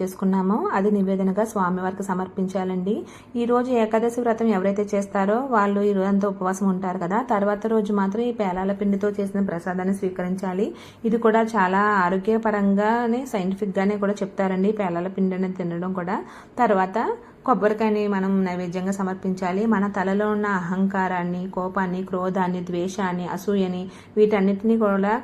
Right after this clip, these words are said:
కలిపి ఈ కొబ్బరికాయే మన తల అనుకుని, ఆ, స్వామివారికి, ఆ, అన్ని నిర్మూలించమని చెప్పి మనం కొబ్బరికాయ కొట్టి ఆయనకి నివేదన చేస్తాము.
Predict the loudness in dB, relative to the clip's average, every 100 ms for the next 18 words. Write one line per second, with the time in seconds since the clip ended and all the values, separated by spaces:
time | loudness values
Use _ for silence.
0 | -2 -2 -2 -4 -4 -6 -14 -2 2 2
1 | 4 4 2 2 2 2 0 0 0 0
2 | 0 0 2 2 -2 -8 -18 -10 0 2
3 | 2 2 2 4 4 4 2 0 0 2
4 | 0 -4 -12 -20 -8 -2 0 0 2 4
5 | 4 4 2 2 2 0 0 -2 -4 -2
6 | 0 2 2 0 -2 -2 -2 -2 -4 -2
7 | -2 -2 -4 0 0 0 -2 -2 -2 -4
8 | -4 -2 -2